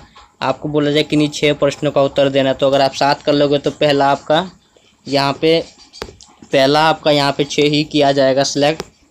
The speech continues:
तो इस हिसाब से friends मैंने बता दिया आप सभी को, आपका पहला छः ही select किया जाएगा। जितना आपसे प्रश्न पूछा जा रहा है आपको उतना ही उत्तर देना है।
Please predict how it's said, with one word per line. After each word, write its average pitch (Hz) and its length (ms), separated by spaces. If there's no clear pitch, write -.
तो 151 60
इस 156 120
हिसाब 160 300
से 165 120
friends 165 340
मैंने 156 200
बता 135 360
दिया 147 280
आप 143 80
सभी 139 280
को, 165 220
आपका 139 320
पहला 151 280
छः 147 160
ही 151 160
select 147 340
किया 147 160
जाएगा। 139 260
जितना 151 420
आपसे 156 260
प्रश्न 147 380
पूछा 143 300
जा 131 160
रहा 139 120
है 139 60
आपको 147 160
उतना 143 240
ही 143 80
उत्तर 135 300
देना 127 240
है। 123 100